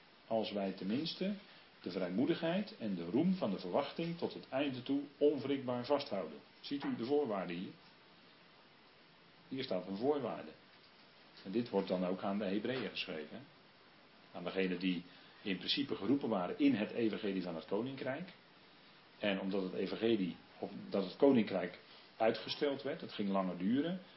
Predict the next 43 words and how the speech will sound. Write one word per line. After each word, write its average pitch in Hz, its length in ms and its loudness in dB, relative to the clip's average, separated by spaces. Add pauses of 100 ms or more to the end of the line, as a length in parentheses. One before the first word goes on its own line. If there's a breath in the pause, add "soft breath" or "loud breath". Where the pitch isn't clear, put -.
(120)
daarom 104 300 2
werd 120 160 4
onder 120 240 2
andere 117 260 2
Hebreeën 127 440 0
geschreven. - 440 -10
En 90 60 -10
de - 60 -4
Petrusbrief, 107 520 -2
daar - 100 -16
komen 110 200 2
we 107 60 -2
vanavond 110 280 -2
ook 104 120 0
nog 85 120 -6
even 80 180 -8
op - 100 -14
terug, 85 200 -4
wat 80 180 -10
verder. - 240 -2 (320)
Nou, 95 260 -6
vers - 220 -2
veertien, 180 440 6
we 185 60 0
gaan 92 180 -4
gauw 92 160 2
verder. 120 260 -2 (680 loud breath)
Vers - 160 0
veertien, 175 380 6
want 110 160 6
wij 151 200 12
hebben 107 240 4
deel 170 280 10
aan 107 140 4
Christus 185 380 8
gekregen, 180 640 4
als 123 220 4
wij 107 180 8
tenminste, 185 720 4 (1400)
Hebreeën 90 320 0
drie, 107 160 0
vers 92 140 -6
veertien, 135 360 -6